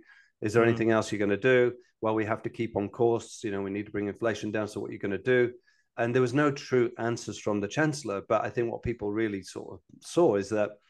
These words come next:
Speaker 1: you know, w-, w-, there's a lot of people in this together. There's a lot of pain being felt. Um, and this mortgage charter, everybody sort of jumping on the back of the mortgage charter to say, "Look, we've done this to try and ease that burden." But actually, is that mortgage charter actually gonna fulfill what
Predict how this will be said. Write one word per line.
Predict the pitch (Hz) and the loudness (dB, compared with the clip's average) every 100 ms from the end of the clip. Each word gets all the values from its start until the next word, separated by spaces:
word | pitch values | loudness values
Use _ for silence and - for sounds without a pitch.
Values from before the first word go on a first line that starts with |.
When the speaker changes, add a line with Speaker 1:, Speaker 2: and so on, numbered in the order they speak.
| _ _ | _ _
Speaker 1:
you | 117 | -4
know, | 101 92 | -2 -2
w-, | - 104 104 | -6 -6 -6
w-, | 104 98 _ _ 127 | -8 -18 _ _ -6
there's | 117 | 2
a | 131 | 4
lot | 135 | 4
of | 120 | 4
people | 104 104 | -2 -4
in | 95 | -6
this | 90 - | -8 -10
together. | 92 85 | -12 -12
There's | 85 | -6
a | 101 | -2
lot | 107 | 0
of | 104 | -2
pain | - 92 90 | -6 -6 -8
being | 87 85 _ | -10 -14 _
felt. | 127 120 117 - _ _ _ | 4 4 2 -10 _ _ _
Um, | 95 98 98 98 98 98 | 0 2 2 0 -2 -4
and | 113 104 101 101 _ - | -2 0 -2 -6 _ -4
this | 117 | -2
mortgage | 120 120 113 107 | 2 0 0 -8
charter, | - 98 92 104 | -6 -8 -6 -4
everybody | 101 104 | -4 -4
sort | 98 - | -8 -10
of | 98 | -6
jumping | 104 95 104 | -6 -4 -6
on | 95 | -4
the | |
back | 98 92 | -4 -4
of | 98 | -4
the | |
mortgage | 104 117 110 - | -2 0 -2 -6
charter | 98 87 95 | -8 -8 -12
to | - | -12
say, | 98 101 | -6 -4
"Look, | 98 98 | -2 -2
we've | 104 92 | -4 -4
done | 131 160 | 2 2
this | 123 95 139 147 - _ _ _ _ | 2 0 -4 -8 -18 _ _ _ _
to | 113 | -6
try | - 107 | 2 4
and | 104 - | 4 2
ease | 135 127 101 | 0 0 0
that | 98 - | -2 0
burden." | 147 160 104 | 4 4 4
But | 101 131 | 2 2
actually, | 165 - 110 113 - | 2 -4 -2 -2 0
is | 131 | 2
that | 165 156 | 2 2
mortgage | 139 120 120 | 0 -2 -6
charter | - 117 - 120 | -4 -4 0 -2
actually | - 117 | -2 -2
gonna | 113 | -2
fulfill | 104 107 - 156 110 95 - _ _ _ _ | -4 -10 -2 2 2 0 -10 _ _ _ _
what | 117 107 104 | 4 4 0